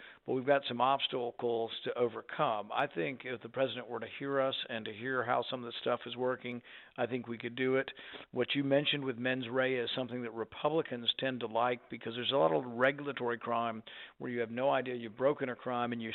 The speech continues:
certainly had no intent. So mens rea means you have to have intent in order for it to be a crime. And, uh, we think that would be a good addition. That might get some more Republicans on the criminal justice, uh, reform. But it's really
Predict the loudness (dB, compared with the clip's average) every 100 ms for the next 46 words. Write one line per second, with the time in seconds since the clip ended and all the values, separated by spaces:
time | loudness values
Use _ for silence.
0 | 4 4 4 0 0 0 0 0 -4 -2
1 | -2 -2 -6 -4 0 -2 4 4 4 0
2 | -2 0 -2 -2 -4 -2 -6 -6 -4 -2
3 | -2 -8 -16 -20 -12 -6 -4 -4 -4 -6
4 | -6 -6 -6 -4 0 2 2 0 -2 -10
5 | -18 -18 _ -8 -2 0 0 0 -2 -4
6 | 0 4 6 6 2 -2 2 2 2 -2
7 | -4 -2 -2 -2 0 2 2 0 -2 -2
8 | -2 -2 -4 -2 -4 -2 -2 -2 -4 0
9 | 0 0 -4 -4 -4 -4 -4 -4 -4 -4
10 | 0 0 -2 -4 -2 -2 0 0 0 -2
11 | -4 -2 0 0 -2 -6 -14 -14 -2 -2
12 | 2 6 8 8